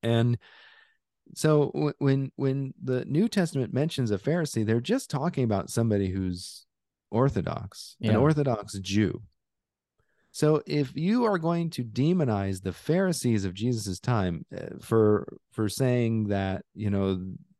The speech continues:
Speaker 1: th-, that, that Jesus is being blasphemous for declaring himself the Son of God, or saying things like, "If you've seen me, you have seen the Father,"
Speaker 2: Right.
Speaker 1: things like that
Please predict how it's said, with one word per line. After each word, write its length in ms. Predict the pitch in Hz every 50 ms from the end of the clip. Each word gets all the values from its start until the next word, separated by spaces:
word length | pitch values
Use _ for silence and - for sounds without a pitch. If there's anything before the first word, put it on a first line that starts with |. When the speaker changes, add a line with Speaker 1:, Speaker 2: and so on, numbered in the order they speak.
| _ _ _ _ -
Speaker 1:
th-, 120 | 98 98 95 90 - - _ _ _ _ -
that, 260 | 113 113 110 - -
that 180 | 113 107 104 -
Jesus 420 | - 113 127 131 120 117 104 98
is 180 | 98 92 90 90
being 340 | 98 - 110 107 104 98 90
blasphemous 800 | - 101 95 101 113 123 139 - - 110 98 92 87 78 73 -
for 160 | - - 95
declaring 480 | 85 90 - - - 110 110 107 101 92
himself 640 | 95 92 87 90 - 104 92 92 90 90 - - _ _ _ _ _ _ _ _ _ _ _ _ _ _ -
the 80 | 101
Son 300 | 95 - - 117 113 113
of 160 | 98 87 87 87
God, 580 | 107 107 104 95 87 82 82 82 85 92 90 _ _ _ _ _ _ _ _ - - _ - -
or 120 | 113 107
saying 360 | 98 - 127 123 113 110 107
things 320 | - - 113 107 104 92 104
like, 320 | 101 98 92 92 - -
"If 180 | - 117 107 -
you've 160 | 101 101 90
seen 360 | - - - 117 117 110 104
me, 160 | 101 104 110 107
you 200 | 98 95 92 92
have 140 | 85 -
seen 300 | - - - 131 151 160
the 100 | 110 87
Father," 580 | 80 - - 87 80 82 - 71 71 85 87 - _ _ -
Speaker 2:
Right. 260 | 113 104 92 87 82 _ _ _ _ - -
Speaker 1:
things 280 | 147 165 180 165 131
like 300 | 120 117 110 101 90 90
that 440 | 92 107 113 117 104 87 87 90 -